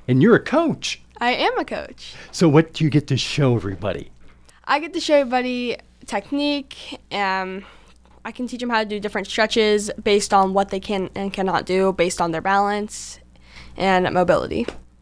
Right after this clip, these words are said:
Speaker 1: So the folks who show up, I think you're building up their confidence by showing them what they can do.
Speaker 2: Uh, yes, I, I very,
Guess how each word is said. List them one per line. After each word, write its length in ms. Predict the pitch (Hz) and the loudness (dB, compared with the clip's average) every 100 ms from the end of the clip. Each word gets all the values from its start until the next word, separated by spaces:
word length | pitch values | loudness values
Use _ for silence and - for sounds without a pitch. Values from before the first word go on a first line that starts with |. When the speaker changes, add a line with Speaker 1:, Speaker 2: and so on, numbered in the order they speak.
| - - - - | -20 -20 -20 -14
Speaker 1:
So 180 | - 185 | -4 -2
the 80 | 123 | -2
folks 380 | - 156 143 - | 0 0 0 -2
who 120 | 135 | -2
show 300 | - 156 143 | 0 2 2
up, 120 | 135 | 2
I 60 | 127 | 0
think 260 | 165 - | 0 0
you're 120 | 131 | -2
building 420 | 98 - 160 139 135 | -2 0 0 2 0
up 120 | - | 0
their 120 | 123 | -4
confidence 800 | - - 175 202 - 95 101 - | -4 -4 -2 -2 -4 -6 -6 -8
by 220 | - 98 | -8 -8
showing 380 | - 131 120 110 | -6 -4 -2 0
them 180 | 110 101 - - - | -2 -4 -10 -20 -6
what 180 | 135 - | -4 -2
they 120 | 120 | -6
can 340 | - 220 262 | -4 -2 -2
do. 240 | - 92 80 - - - - - | -2 -8 -14 -20 -20 -20 -20 -6
Speaker 2:
Uh, 240 | 240 247 247 | 2 2 2
yes, 400 | 220 190 196 - | 0 -4 -6 -6
I, 340 | 226 226 247 | -2 2 2
I 40 | 262 | 2
very, 340 | 233 233 214 | 0 -2 -4